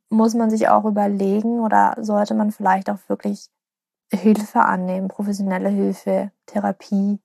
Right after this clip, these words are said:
Coach, ne, wo auch immer man sich sicher fühlt. Weil darum geht es auch, sich auch immer wieder zu sagen, okay, ich bin ja auch sicher, diese Emotionen zu fühlen. Aber es ist natürlich, ähm,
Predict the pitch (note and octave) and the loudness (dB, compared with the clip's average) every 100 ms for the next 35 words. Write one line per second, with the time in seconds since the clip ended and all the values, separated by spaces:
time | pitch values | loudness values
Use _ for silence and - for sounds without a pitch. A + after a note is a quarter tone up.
0 | _ _ - G3+ G#3 G#3 - _ _ A3 | _ _ -4 2 2 2 -6 _ _ 0
1 | C4 A3 G3+ G3 G3+ G3+ G3 G3 - G3+ | 2 4 4 4 0 0 0 -2 -2 -2
2 | F#3 G#3+ G3+ - F#3 F#3 - - - - | 2 2 2 -2 -4 -4 -4 -14 -18 -6
3 | - G3+ G3 G3+ G#3+ G3+ G3+ A3 - G3+ | -4 2 2 4 2 0 0 -2 2 2
4 | G3+ - G#3 G#3 G#3 G#3 G#3 G3+ - - | 2 0 -8 -6 -2 0 0 -2 -4 2
5 | G3 G3+ G3+ - G3+ G3+ - G#3 G#3 - | 2 2 -4 -4 -4 -4 -6 -6 -6 -6
6 | G3 G#3 - - G3+ - G3 F#3+ F#3+ G3 | -4 -2 -2 -4 -2 0 0 0 -6 -6
7 | F#3+ F#3+ - F#3+ F#3+ - - - G3 G3+ | -6 -8 -8 -8 -10 -14 -16 -10 -8 -10
8 | - _ _ _ _ _ _ _ - G3+ | -12 _ _ _ _ _ _ _ 2 2
9 | G3 G#3+ A3 G#3+ - G#3+ G#3 - - - | 4 0 -2 -4 -4 -4 -4 -8 -18 -20
10 | - - - - - G#3+ G3+ G3+ | -20 -20 -20 -12 0 2 2 0